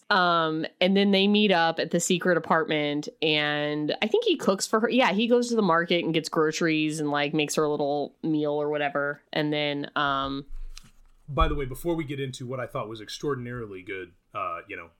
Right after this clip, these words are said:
Speaker 2: bang play,
Speaker 1: <laughs>
Speaker 2: we've got to
Speaker 1: <laughs> Yeah.
Speaker 2: we've got to go back to one of the stupidest sentences ever written,
Speaker 1: Okay.
Speaker 2: uh, i-,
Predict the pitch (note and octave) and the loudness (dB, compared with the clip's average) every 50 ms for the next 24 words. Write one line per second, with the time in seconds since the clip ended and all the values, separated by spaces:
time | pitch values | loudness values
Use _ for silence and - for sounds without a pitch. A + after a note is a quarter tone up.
0 | _ A#2+ A2 G#2+ G#2 G2+ G#2 - - F#2 F2 E2+ - A3+ A#3 A#3+ - - - - | _ -12 -8 -6 -6 -6 -8 -10 -12 -10 -2 2 4 4 4 2 -2 -6 -2 0
1 | - - C#4 B3 A#3+ B3+ G#4+ G#4 - - - - - - - - - - - - | 0 0 0 0 0 4 4 4 4 2 -6 -8 -14 -16 -16 -16 -16 -18 -14 -8
2 | - F5+ - - - - - - - - - D#3+ E3+ G3 G3 E3 C#3+ F#3+ F3+ F3 | -8 -8 -8 -8 -18 -16 -16 -14 -8 -6 -4 -2 0 -2 0 2 4 4 4 4
3 | F#3 E3+ - - E3 D#3 D3+ D3 C#3+ C#3+ C#3 - C#3 - - - D4+ E4+ - - | 4 0 -2 -2 -2 -2 0 0 0 2 0 0 0 0 0 0 0 -2 0 0
4 | - A4 A4+ - G4 - - - - - - _ _ _ - _ _ _ - B3 | -2 0 2 0 0 0 0 -2 -6 -6 -6 _ _ _ -20 _ _ _ -2 0
5 | A3 F#3+ F#3+ - D#3+ F#3 E3 G#3 A3+ A3+ A3 G#3 G3+ G3 E3+ C#3+ D#3+ D#3+ E3 E3 | 0 0 2 2 2 2 6 8 8 8 8 8 8 6 6 6 4 2 2 2
6 | - F3 E3 D#3+ D#3+ D#3 C#3 C#3+ C3 - - F3+ D#3+ E3 F#3 E3+ C3 - - D#3+ | 2 0 0 2 2 0 0 -2 -4 -2 0 2 2 2 2 0 0 0 -2 -2
7 | C3 B2+ C#3 C3 - C#3+ C#3 B2 A2 A#2+ C3+ B2+ C3+ B2+ A#2 A#2+ A#2 - G#2 G2+ | -4 -4 -8 -8 -8 -8 -8 -8 -6 -4 -2 -2 -2 -2 -2 -4 -6 -8 -12 -14
8 | - G3 F#3+ F#3+ G#3 C4 G#3 F#3+ C#4 F4 - _ _ _ _ _ _ - A2 A2 | -8 0 0 2 4 4 2 2 0 -2 -6 _ _ _ _ _ _ -6 -4 -2
9 | G#2+ G2+ G2 G2 G2 G2 G2 F#2 _ _ _ _ _ - A#2 | -2 0 -2 -4 -4 -6 -8 -12 _ _ _ _ _ -12 -12